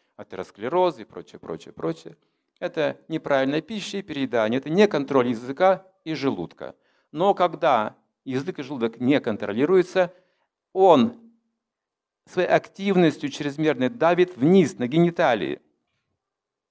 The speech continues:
Вот она, сексуальная культура, видите. Вот почему началась сексуальная революция по всему миру. По всему миру, потому что была фанта, там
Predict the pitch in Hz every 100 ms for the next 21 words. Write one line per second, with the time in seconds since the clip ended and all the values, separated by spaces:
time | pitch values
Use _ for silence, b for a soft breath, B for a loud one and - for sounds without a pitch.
0 | _ - 92 87 78 - 87 90 73 73
1 | - - _ - 80 82 _ 113 - 85
2 | - 107 135 b b b b 85 - 90
3 | 131 135 90 - 87 87 92 113 165 208
4 | 185 - - 92 - 92 _ _ 110 _
5 | _ _ _ _ _ _ _ _ - -
6 | - 123 202 180 107 92 92 87 - 92
7 | _ _ _ 117 175 160 - _ - 185
8 | 190 175 160 - 151 147 143 147 135